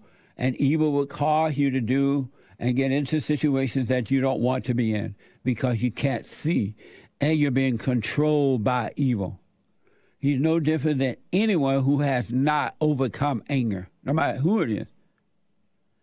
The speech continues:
You have that same nature inside of you.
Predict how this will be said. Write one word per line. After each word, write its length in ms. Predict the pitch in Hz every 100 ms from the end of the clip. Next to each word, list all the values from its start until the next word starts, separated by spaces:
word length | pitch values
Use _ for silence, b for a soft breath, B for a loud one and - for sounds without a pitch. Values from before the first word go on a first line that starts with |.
| _ _
You 240 | - 131 160
have 240 | 160 143
that 200 | 135 101
same 600 | - 135 151 165 160 151
nature 400 | 156 156 - 147
inside 600 | - 143 127 156 139 135
of 140 | 127 120
you. 400 | 170 180 117